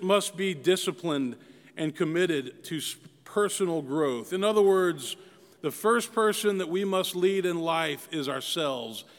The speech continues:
and sometimes that's the most difficult person to lead, by the way.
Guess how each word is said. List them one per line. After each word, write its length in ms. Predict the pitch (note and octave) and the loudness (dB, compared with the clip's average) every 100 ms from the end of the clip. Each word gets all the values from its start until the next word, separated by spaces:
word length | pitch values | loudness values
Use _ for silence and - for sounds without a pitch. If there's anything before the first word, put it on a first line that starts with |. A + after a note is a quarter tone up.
| - | -12
and 140 | D#3+ C#3 | -8 -4
sometimes 520 | F#3+ F3+ F#3 E3+ C3 | -2 0 0 0 0
that's 220 | D#3+ D3 | -2 -2
the 100 | D#3+ | -4
most 260 | D3+ D3 C#3+ | -4 -4 -2
difficult 460 | D3+ D3 D3 C3 | -4 -4 -4 -4
person 520 | - C3 - B2+ A2 - - | -2 -4 -2 -4 -4 -10 -6
to 100 | - | 0
lead, 560 | B2+ C#3 C3 G#2+ G2+ - - | 2 2 2 -2 -8 -16 -8
by 180 | C3 B2+ | -4 -2
the 100 | A2+ | -2
way. 360 | A2+ A2+ A2+ | -4 -6 -10